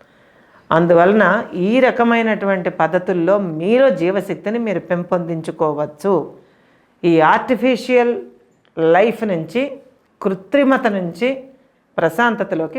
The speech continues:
వెళ్ళండి. వెళ్ళి చూడండి, మీలో అద్భుతాలకు మీరే ఆశ్చర్యపోతారు.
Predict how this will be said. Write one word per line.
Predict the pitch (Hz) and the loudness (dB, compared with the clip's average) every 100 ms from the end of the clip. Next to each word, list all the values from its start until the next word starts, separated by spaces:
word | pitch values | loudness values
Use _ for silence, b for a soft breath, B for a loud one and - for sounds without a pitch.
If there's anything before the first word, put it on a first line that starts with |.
| 226 | -6
వెళ్ళండి. | 143 139 131 107 - _ _ _ _ _ _ _ _ _ _ _ | -6 -8 -12 -16 -20 _ _ _ _ _ _ _ _ _ _ _
వెళ్ళి | 165 190 269 - | 2 4 4 4
చూడండి, | 240 220 220 214 233 - _ _ - 170 | 2 4 2 0 -4 -10 _ _ -6 0
మీలో | 180 214 202 | 2 4 2
అద్భుతాలకు | 165 190 214 196 185 170 | 0 -4 -2 -2 -4 -6
మీరే | 156 190 | -2 0
ఆశ్చర్యపోతారు. | 202 156 175 156 156 151 147 170 | -2 -4 -6 -8 -8 -10 -10 -12